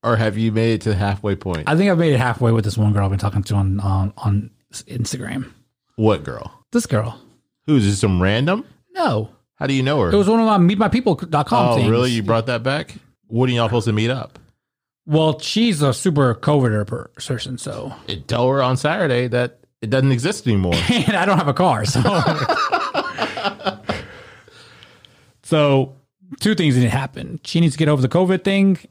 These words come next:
Speaker 2: and I need to get a car.
Speaker 1: So what's gonna happen first? <laughs> Her
Speaker 2: She's,
Speaker 1: getting over
Speaker 2: she's,
Speaker 1: covid?
Speaker 2: she's gonna get over covid and come pick me up.
Speaker 1: Where does she live?
Speaker 2: I think Atoka. Like, where, like, Haneen.
Speaker 1: Oh, that's a long way to get to
Speaker 2: No,
Speaker 1: Post
Speaker 2: hang on,
Speaker 1: Post.
Speaker 2: hang on, hang on. Maybe it's not. Let me pull it up. But, like, we'll go, like, two weeks without talking.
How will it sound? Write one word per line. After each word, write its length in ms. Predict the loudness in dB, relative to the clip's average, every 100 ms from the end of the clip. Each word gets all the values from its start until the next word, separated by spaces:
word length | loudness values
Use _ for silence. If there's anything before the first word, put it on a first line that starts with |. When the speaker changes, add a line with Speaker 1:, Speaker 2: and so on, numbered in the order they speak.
| -4
Speaker 2:
and 100 | 0
I 60 | 2
need 60 |
to 40 | 2
get 120 | -2
a 20 |
car. 380 | -4 -10 -12 -18 _ _
Speaker 1:
So 180 | -8 -4
what's 220 | 0 -2 -2
gonna 160 | -2
happen 320 | -2 -4 -6
first? 460 | -8 -8 -10 -14 -20 _
<laughs> 80 | -8
Her 140 | -2 0
Speaker 2:
She's, 260 | 2 2
Speaker 1:
getting 40 | 2
over 220 | 2 2
Speaker 2:
she's, 100 | 0
Speaker 1:
covid? 220 | 0 0
Speaker 2:
she's 180 | 0 0
gonna 140 | 0
get 140 | 2 2
over 180 | 2 2
covid 260 | 2 4
and 80 | 2
come 100 | 2
pick 140 | 0 2
me 120 | 2
up. 240 | 2 0 -4 -4 -10 -20 _ _ _ _ _ -20 -20 -10
Speaker 1:
Where 140 | -4 -2
does 80 | -2
she 140 | -2
live? 400 | 0 -2 -6 -14 _ _ _ _ _ _ -18 -10
Speaker 2:
I 100 | -4
think 180 | -2 -2
Atoka. 520 | -2 -2 -2 -2 -4 -16 _
Like, 100 | -4 2
where, 160 | 2
like, 180 | 0 -2
Haneen. 400 | 2 2 2 0
Speaker 1:
Oh, 40 | 0
that's 180 | -2
a 60 | -4
long 440 | -4 -4 -2 0
way 140 | 0 -2
to 80 | -2
get 80 |
to 60 | 0
Speaker 2:
No, 280 | 0 0 0
Speaker 1:
Post 100 | 0
Speaker 2:
hang 100 | 0
on, 60 | 0
Speaker 1:
Post. 80 | 2
Speaker 2:
hang 120 | 2
on, 80 | 2
hang 100 | 0
on. 380 | 0 -2 -2 0
Maybe 160 | 0
it's 120 | -2 -2
not. 220 | -4 -2
Let 100 | -2
me 80 | -2
pull 220 | -4 -12
it 80 | -12
up. 180 | -18 -20 _
But, 80 | -2
like, 160 | 0 2
we'll 160 | 2
go, 120 | 2
like, 200 | 2 0
two 160 | 0 2
weeks 180 | 2 0
without 160 | 0
talking. 520 | 0 -2 -4 -12 -18